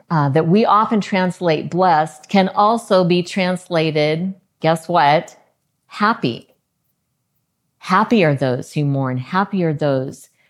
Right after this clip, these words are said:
who are treated unfairly. Talk about a clash with today's concept of happiness. To mourn, to be poor, to be treated badly just doesn't ring with, "Hey, as long as you're happy, that's all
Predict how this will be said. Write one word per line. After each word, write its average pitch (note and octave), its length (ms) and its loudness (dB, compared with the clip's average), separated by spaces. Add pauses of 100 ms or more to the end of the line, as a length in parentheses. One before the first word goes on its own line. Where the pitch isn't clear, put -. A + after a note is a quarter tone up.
(120)
who D#3+ 220 2
are C#3 120 4
treated C3+ 720 0
unfairly. C#3+ 640 0
Talk A#3 240 -2
about D#4+ 240 0
a D3 60 2
clash F3 1200 -4 (720)
with E3 200 2
today's E3 520 2
concept D#3+ 640 0
of D3 100 0
happiness. C#3+ 880 -4 (380)
To F3 100 2
mourn, E3+ 560 4
to D3 120 -6
be C#3+ 140 -2
poor, D#3 480 -2
to C#3 100 -8
be C#3+ 140 -4
treated C#3+ 480 -4
badly D3+ 380 2
just F3+ 420 -2
doesn't F#3 420 0
ring E3 520 0
with, C#3+ 300 0 (260)
"Hey, F3+ 200 2
as D3+ 160 -2
long E3 320 2
as D#3+ 160 -2
you're E3+ 140 -2
happy, E3 680 -2 (220)
that's C#3 420 0
all C3+ 420 0